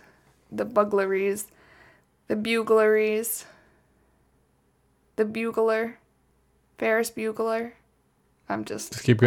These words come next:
Speaker 2: going.
Speaker 1: just trying to
Speaker 2: No.
Speaker 1: av-, avoid reading my notes.
Speaker 2: Just keep going. We gotta, we gotta get a title out of this somehow.
Speaker 1: <laughs>
Speaker 2: Keep
Speaker 1: I'm
Speaker 2: going.
Speaker 1: just trying to avoid reading my notes. Um, he went to six, jail for six years, uh,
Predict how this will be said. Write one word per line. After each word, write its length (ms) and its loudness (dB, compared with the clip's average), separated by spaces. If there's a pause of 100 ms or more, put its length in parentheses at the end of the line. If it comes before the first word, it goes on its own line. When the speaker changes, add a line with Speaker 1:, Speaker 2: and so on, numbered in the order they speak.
(120)
Speaker 2:
going. 40 6
Speaker 1:
just 220 6
trying 200 10
to 60 6
Speaker 2:
No. 60 8
Speaker 1:
av-, 300 6
avoid 580 6
reading 360 -2
my 140 2
notes. 320 0
Speaker 2:
Just 180 4
keep 180 6
going. 400 10
We 80 6
gotta, 180 10
we 60 4
gotta 180 6
get 240 8
a 60 6
title 280 6
out 80 10
of 60 4
this 160 4
somehow. 460 2
Speaker 1:
<laughs> 40 10
Speaker 2:
Keep 220 12
Speaker 1:
I'm 160 12
Speaker 2:
going. 140 2
Speaker 1:
just 260 2
trying 400 6
to 220 10
avoid 440 6
reading 280 0
my 120 6
notes. 560 4 (640)
Um, 360 6 (220)
he 140 2
went 180 4
to 100 4
six, 380 2 (120)
jail 240 6
for 160 2
six 260 0
years, 500 2 (680)
uh, 160 6